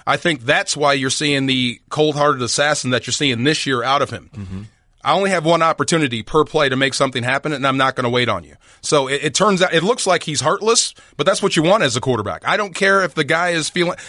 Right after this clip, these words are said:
Speaker 1: I don't care how Anthony Barr feels about getting beat for the third time. That's not my problem. My problem is getting my team in the end zone.
Speaker 2: Uh, he is averaging more than zero point four points per drop back this season. I mean, every time he drops back to throw, it's worth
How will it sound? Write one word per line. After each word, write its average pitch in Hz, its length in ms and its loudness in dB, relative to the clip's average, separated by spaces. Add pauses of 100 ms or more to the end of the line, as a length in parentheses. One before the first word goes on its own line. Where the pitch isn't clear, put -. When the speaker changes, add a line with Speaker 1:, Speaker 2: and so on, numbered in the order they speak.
(140)
Speaker 1:
I 170 80 4
don't 247 160 -4
care 226 220 4
how 190 120 6
Anthony 175 360 2
Barr 160 240 2
feels 165 200 -2
about 147 200 2
getting 139 220 -4
beat 160 180 -2
for 151 100 -6
the 170 80 -2
third 143 300 2
time. 131 320 0 (320)
That's 180 200 -2
not 185 200 0
my 160 140 6
problem. 156 440 0
My 151 140 2
problem 165 360 0
is 127 80 -2
getting 160 220 -4
my 139 120 2
team 143 220 0
in 127 60 0
the 127 140 2
end 123 140 0
zone. 98 180 -14 (240)
Speaker 2:
Uh, - 160 -10
he 131 220 -8
is 123 180 -8
averaging 107 720 -4 (140)
more 113 400 -4
than 104 180 -2
zero 120 340 -4
point 120 400 -8
four 113 360 -2
points 127 500 -6
per 113 320 -4
drop 98 460 -2
back - 420 -8
this 101 260 -4
season. 85 440 -4 (180)
I 101 60 -8
mean, 107 200 -4
every 151 300 0
time 147 240 -2
he 123 120 0
drops 120 260 -2
back 127 260 -6
to 101 100 -4
throw, 131 300 -2
it's 101 140 -6
worth 127 320 -8